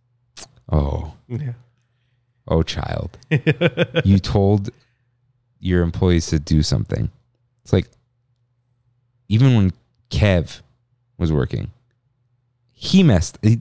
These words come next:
Speaker 1: the same thing happened to him. It just happens sometimes. It's not that you have bad employees or they don't pay. Sometimes things just happen. We're human.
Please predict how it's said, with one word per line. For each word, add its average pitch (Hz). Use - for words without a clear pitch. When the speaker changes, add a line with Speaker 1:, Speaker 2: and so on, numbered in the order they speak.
Speaker 1:
the 107
same 208
thing 196
happened 190
to 175
him. 180
It -
just 247
happens -
sometimes. 73
It's -
not 226
that -
you 160
have 117
bad 101
employees 90
or 80
they 82
don't 92
pay. -
Sometimes 139
things 143
just -
happen. 135
We're 85
human. 101